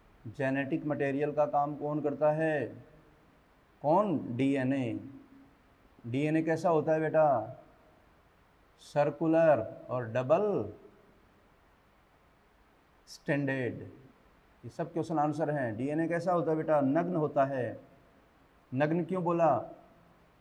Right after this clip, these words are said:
हिस्टोन प्रोटीन क्या होती है बेटा? absent होती है।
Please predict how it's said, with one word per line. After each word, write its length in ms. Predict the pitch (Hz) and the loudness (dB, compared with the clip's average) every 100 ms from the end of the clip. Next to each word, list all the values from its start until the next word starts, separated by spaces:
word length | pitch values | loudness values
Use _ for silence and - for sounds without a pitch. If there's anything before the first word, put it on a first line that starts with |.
| _ _ - | _ _ -10
हिस्टोन 500 | 120 - - 160 160 | -10 -8 -2 0 0
प्रोटीन 420 | 160 151 143 160 | -2 -2 0 -2
क्या 140 | 165 175 | 0 0
होती 240 | 151 160 | -2 -2
है 60 | 156 | -4
बेटा? 460 | 151 143 120 113 - - - _ _ _ _ _ _ - | 0 0 0 -4 -12 -20 -20 _ _ _ _ _ _ -6
absent 540 | 120 - 165 180 170 | -6 -6 -4 -4 -4
होती 300 | 147 139 151 | -6 -6 -4
है। 380 | 139 135 120 113 | -4 -4 -6 -8